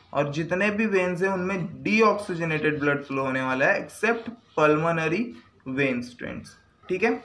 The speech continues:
कोरोनरी आर्टरी में भी oxygenated ही blood flow होगा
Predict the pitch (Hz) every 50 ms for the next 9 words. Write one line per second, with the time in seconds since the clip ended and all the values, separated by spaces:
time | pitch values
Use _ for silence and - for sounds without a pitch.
0 | - - - - - - _ _ _ _ _ _ _ _ - - 196 202 208 214
1 | 214 220 220 226 233 220 - - 190 190 196 190 196 - 214 208 208 214 208 202
2 | 233 233 - 175 180 175 - - 190 175 175 185 185 185 180 185 185 185 196 196
3 | 180 185 185 185 185 - - 196 190 185 185 185 190 202